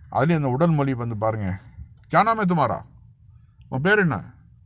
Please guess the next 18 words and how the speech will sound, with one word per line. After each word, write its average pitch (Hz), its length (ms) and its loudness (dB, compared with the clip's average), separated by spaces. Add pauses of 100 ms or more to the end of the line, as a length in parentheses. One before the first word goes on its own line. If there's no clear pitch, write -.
(640)
இது 110 240 -4
வந்து, 104 260 -6 (1200)
அ, 104 380 -6
கேட்கக்கூடிய 117 520 -6
இதாகும். 107 500 -8 (120)
அவனுக்கு 113 340 -6
வந்து 120 420 -6 (100)
கல்வியை 120 340 -2
கொடுக்க 110 260 -6
மாட்டீங்க, 101 600 -4 (380)
வேலைவாய்ப்பு, 113 580 2
கவர்மெண்ட் 107 400 -2
வேலைவாய்ப்பெல்லாம் 104 560 -2
கொடுக்க 98 340 -6
மாட்டீங்க. 90 380 -6 (500)
அவனா 123 380 2
ஏதாவது 127 360 2
பார்த்து, 117 500 -2